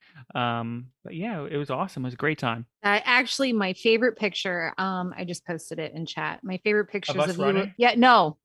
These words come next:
Speaker 2: I po-, no, that's not my favorite picture. Um, it's you and my son on the paddle boat with the ship in the background.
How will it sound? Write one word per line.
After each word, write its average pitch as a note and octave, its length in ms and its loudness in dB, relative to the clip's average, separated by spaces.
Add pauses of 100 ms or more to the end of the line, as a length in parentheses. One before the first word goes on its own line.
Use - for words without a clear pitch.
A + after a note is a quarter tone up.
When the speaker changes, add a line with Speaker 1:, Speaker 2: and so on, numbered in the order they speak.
Speaker 2:
I G#3+ 100 4
po-, C4 260 6
no, G#3 260 4
that's G3 220 2
not A3+ 100 0
my E3+ 80 0
favorite E3 300 -2
picture. E3+ 380 -4
Um, A3 360 8 (180)
it's - 220 4
you B3 600 8
and G3+ 120 4
my G3+ 200 6
son G3 520 2
on G3 200 0
the G3+ 80 2
paddle F#3+ 280 4
boat F3 320 2
with F3+ 140 -2
the F3 80 -2
ship F3 220 0
in D3+ 60 -4
the D3 60 -2
background. D3 440 -8